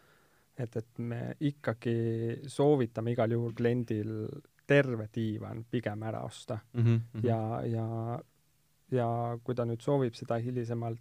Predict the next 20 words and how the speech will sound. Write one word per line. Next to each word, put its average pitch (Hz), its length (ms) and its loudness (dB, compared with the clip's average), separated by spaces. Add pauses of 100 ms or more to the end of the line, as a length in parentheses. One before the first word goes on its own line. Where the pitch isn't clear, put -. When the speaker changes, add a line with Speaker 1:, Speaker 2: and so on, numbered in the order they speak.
(120)
Speaker 1:
nagu 117 320 -4
väiksemaks 117 680 -6
või 120 100 -8
suuremaks 117 440 -8
hakata 113 320 -8
tegema, 110 420 -6
siis, 110 240 -8 (640)
siis - 300 -6
see 131 80 -2
põhimõtteliselt 117 840 -4
on 131 240 0
võimalik. 120 520 -6 (720)
Aga 117 140 0
lihtsam 113 320 -4
on 107 160 -6
enne-, 107 240 -6 (140)
ennemalt 110 600 -2
ikkagi 107 380 -4
see - 120 -10
konkreetne 110 460 -4